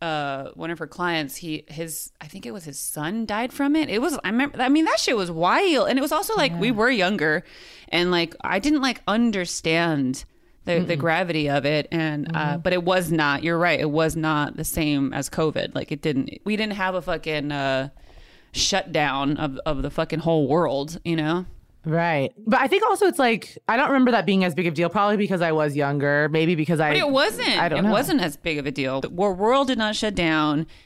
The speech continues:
Speaker 1: You know, we weren't
Speaker 2: Yeah.
Speaker 1: all on unemployment, you know, like, <laughs> it was not the
Speaker 2: Yeah.
Speaker 1: same. So that's what's
Speaker 2: Right.
Speaker 1: even funnier. Like, even if she was an older person who was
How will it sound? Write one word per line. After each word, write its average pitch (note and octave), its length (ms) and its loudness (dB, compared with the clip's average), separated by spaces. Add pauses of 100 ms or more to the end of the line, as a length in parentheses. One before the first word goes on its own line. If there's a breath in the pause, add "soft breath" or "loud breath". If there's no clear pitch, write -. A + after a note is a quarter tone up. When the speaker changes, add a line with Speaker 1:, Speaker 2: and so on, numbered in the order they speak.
Speaker 1:
You F3 120 -8
know, E3 100 0
we F3+ 100 2
weren't G3 220 0
Speaker 2:
Yeah. D3+ 80 2
Speaker 1:
all F#3 160 2
on F#3 140 -2
unemployment, E3+ 840 0
you E3+ 100 0
know, F#3 180 0
like, D#3+ 240 -2
<laughs> F#3 160 -4
it F#3 160 -4
was F#3+ 200 -2
not D#3+ 260 0
the D#3+ 140 -4
Speaker 2:
Yeah. F3 100 2
Speaker 1:
same. D3 280 -4
So D3+ 420 -2
that's F#3+ 220 0
what's E3 140 2
Speaker 2:
Right. B2+ 100 -2
Speaker 1:
even F3+ 140 -4
funnier. E3+ 340 -2
Like, D3 180 -2
even A3 200 -2
if G3+ 100 -2
she G#3 160 -4
was E3 540 0 (320 loud breath)
an E3 180 -2
older F3 340 2
person E3+ 440 -2
who E3+ 140 0
was D#3 260 0